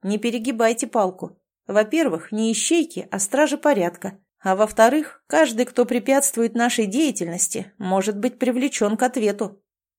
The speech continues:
«Тогда не смею мешать вам», — её ответ был вызовом. «Осматривайте дом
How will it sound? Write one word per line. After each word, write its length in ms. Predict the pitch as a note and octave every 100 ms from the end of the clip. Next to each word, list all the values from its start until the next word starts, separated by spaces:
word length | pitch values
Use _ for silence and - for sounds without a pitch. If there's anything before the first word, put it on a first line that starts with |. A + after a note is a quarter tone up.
| _
«Тогда 300 | D4 C4 D4
не 140 | D4+ D4+
смею 380 | D4 D4 D4
мешать 420 | C#4+ D4 B3 G3+ G3
вам», — 360 | G3+ G3+ - _
её 340 | - F#3 F#3 F3+
ответ 320 | F3+ G3+ G3+
был 180 | F#3 F#3+
вызовом. 460 | F#3 E3 E3+ F3 - _ _ _
«Осматривайте 680 | C#4 C4+ C#4 B3+ B3 B3 B3
дом 340 | A3 E4+ E4